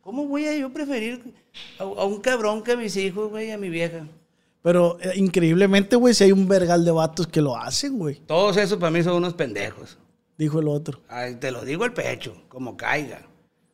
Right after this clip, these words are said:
Speaker 1: Porque primero, compa, es lo primero. Y lo primero en la vida hay que ser responsable con los hijos.
Speaker 2: Está
Speaker 1: Hay
Speaker 2: co-
Speaker 1: vatos que tienen hijos, por ejemplo, con otras mujeres, ¿no? O sea, tiene su familia y van y le forjan un plebe a otra mujer.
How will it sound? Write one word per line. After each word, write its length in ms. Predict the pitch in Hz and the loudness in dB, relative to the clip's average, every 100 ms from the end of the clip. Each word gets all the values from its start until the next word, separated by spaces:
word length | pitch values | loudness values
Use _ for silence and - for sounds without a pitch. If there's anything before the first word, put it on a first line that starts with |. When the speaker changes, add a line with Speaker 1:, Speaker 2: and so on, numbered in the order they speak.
| _ _ _ - | _ _ _ -4
Speaker 1:
Porque 380 | 156 151 151 | -2 0 -2
primero, 480 | 135 139 135 190 226 | -2 -2 -2 -2 -2
compa, 240 | 226 214 214 | -6 -8 -6
es 40 | |
lo 100 | 220 | -6
primero. 480 | 214 139 135 127 110 - | -6 -6 -4 -6 -10 -10
Y 120 | 135 | -6
lo 120 | 139 | -6
primero 320 | 131 123 160 | -6 -4 -4
en 60 | 208 | -4
la 60 | 151 | -4
vida 140 | 180 | -4
hay 60 | 185 | -4
que 120 | 175 | -4
ser 100 | 180 | -4
responsable 600 | 190 170 139 180 208 196 - _ _ - | -6 -6 -4 -2 -4 -8 -14 _ _ -6
con 240 | 147 147 | -4 -2
los 240 | 135 113 | -4 -4
hijos. 480 | 151 156 156 104 - _ _ _ | -2 -2 -4 -12 -16 _ _ _
Speaker 2:
Está 220 | - 156 180 | -6 2 2
Speaker 1:
Hay 80 | |
Speaker 2:
co- 60 | 202 | 6
Speaker 1:
vatos 380 | 226 240 240 202 | 4 4 0 -2
que 120 | 180 | -2
tienen 300 | 180 196 202 | -2 0 0
hijos, 260 | 214 214 214 | 0 -2 -2
por 140 | 165 | -4
ejemplo, 320 | 147 170 208 | -4 -4 -4
con 80 | 175 | -4
otras 200 | 165 202 | -4 -2
mujeres, 400 | 196 135 202 214 | -2 -2 -2 -2
¿no? 340 | 202 220 135 - _ - | -4 -6 -8 -12 _ -20
O 80 | |
sea, 220 | 131 147 - | -10 -10 -8
tiene 240 | 147 196 | -6 -6
su 80 | 175 | -6
familia 340 | 143 147 202 | -8 -6 -6
y 60 | 185 | -4
van 220 | 160 175 | -6 -6
y 40 | |
le 80 | 175 | -6
forjan 280 | 139 165 185 | -6 -6 -6
un 100 | 185 | -8
plebe 260 | - 185 196 | -4 -2 -2
a 60 | 175 | -4
otra 160 | 185 | -4
mujer. 340 | 175 165 226 | -6 -4 -6